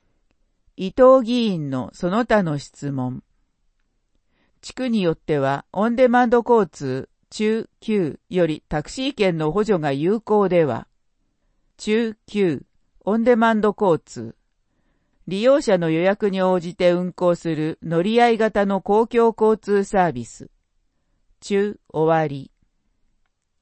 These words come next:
星野慎太郎議員。子どもたちの冒険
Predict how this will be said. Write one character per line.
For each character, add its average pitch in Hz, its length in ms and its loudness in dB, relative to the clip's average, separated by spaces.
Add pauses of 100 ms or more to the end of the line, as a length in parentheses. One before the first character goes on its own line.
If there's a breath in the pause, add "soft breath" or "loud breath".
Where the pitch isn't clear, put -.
(580)
星 262 320 -2
野 190 140 -2
慎 214 260 -6
太 214 240 0
郎 190 240 2
議 151 320 -6
員。 120 180 -10 (1160)
子 196 160 -2
ど 254 120 2
も 269 140 -2
た 226 140 0
ち - 120 -12
の 151 140 -4
冒 202 260 0
険 202 380 -4